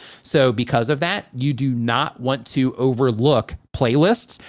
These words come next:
because they're amazing for creating an awesome viewer experience of taking people through a series of content. Um, so for example, one thing that can happen with playlists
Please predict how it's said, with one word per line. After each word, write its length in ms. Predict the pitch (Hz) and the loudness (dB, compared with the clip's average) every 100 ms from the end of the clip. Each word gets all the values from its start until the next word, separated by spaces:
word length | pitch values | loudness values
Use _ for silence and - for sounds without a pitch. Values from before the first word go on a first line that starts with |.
| - - | -8 -2
because 380 | 139 147 131 | 0 2 2
they're 340 | 113 143 139 - | 2 2 2 0
amazing 960 | 139 127 127 131 139 143 147 110 78 - - - | -2 -2 -4 -2 0 2 2 2 -2 -8 -16 -20
for 680 | - - 135 127 120 110 - _ _ _ | -6 2 4 6 4 2 -2 _ _ _
creating 460 | - 156 143 131 127 | 2 4 6 4 2
an 80 | 117 | -2
awesome 540 | - 123 131 139 127 | 0 2 2 2 2
viewer 240 | 113 120 139 | 4 4 4
experience 480 | - 156 180 190 | 0 0 2 0
of 80 | 117 | 0
taking 320 | - 120 127 | 0 2 2
people 240 | 113 123 120 | 2 0 0
through 160 | 117 | 0
a 80 | 110 | 0
series 320 | - 107 107 | 0 0 0
of 100 | 98 | -2
content. 480 | - 95 85 80 64 - - - - | -8 -8 -8 -12 -16 -20 -20 -20 -6
Um, 280 | 123 127 117 | -2 0 0
so 220 | - 143 | 2 4
for 140 | 131 151 | 4 2
example, 540 | 117 131 139 76 - _ _ _ _ _ _ - | 2 0 0 -4 -8 _ _ _ _ _ _ -20
one 240 | 113 135 165 | -4 0 0
thing 140 | 180 | 0
that 100 | 165 | 0
can 120 | 156 | -2
happen 260 | 139 139 131 | -2 -2 -2
with 120 | 113 | -4
playlists 540 | - 185 196 95 - | -2 -2 -2 -4 -8